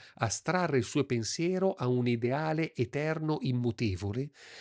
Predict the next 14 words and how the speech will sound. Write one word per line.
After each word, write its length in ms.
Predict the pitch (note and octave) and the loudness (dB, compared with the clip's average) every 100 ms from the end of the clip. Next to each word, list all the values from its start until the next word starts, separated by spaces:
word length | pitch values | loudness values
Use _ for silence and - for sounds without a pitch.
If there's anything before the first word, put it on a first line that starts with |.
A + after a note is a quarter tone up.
| - | -2
Ecco, 380 | F#3 - - G3+ | 0 0 -2 -4
allo 340 | F3 G3+ A3+ | 0 0 0
stesso 560 | G3+ - G#3 G3+ - G3 | -2 -4 -4 -4 2 4
modo 480 | D#3 G#2 G2+ A2+ - | 4 4 4 2 0
anche 360 | F#3 G#3+ - D#3 | -6 -6 -4 -4
la 80 | - | -4
Chiesa 580 | - F3+ F3 D3 A#2+ - - - - _ | -4 -2 -2 0 -2 -4 -18 -20 -20 _
evangelica 800 | - A#2+ B2+ A#2 C#3 D#3+ D3 C3+ | -6 -4 -2 2 6 6 4 2
fondamentalista 920 | - C3 A#2 A#2+ A2 B2 F#3 F3+ - | 0 2 2 0 0 0 0 0 -2
vuole 500 | G#2 A#2 A#2+ A#2 A2+ - - _ | 0 2 4 4 2 -2 -16 _
prendere 600 | B2+ D#3+ F3+ D3 B2 G#2+ | 0 4 4 4 2 4
la 140 | G#2+ G2+ | 2 0
sua 600 | - A#3 A#3+ F#3 D3 - | 0 2 4 4 2 2
lettura 1000 | B2 C3+ C3 - F3 E3 B2+ G#2 F#2+ F#2 | 2 2 0 -6 -2 2 2 2 0 -4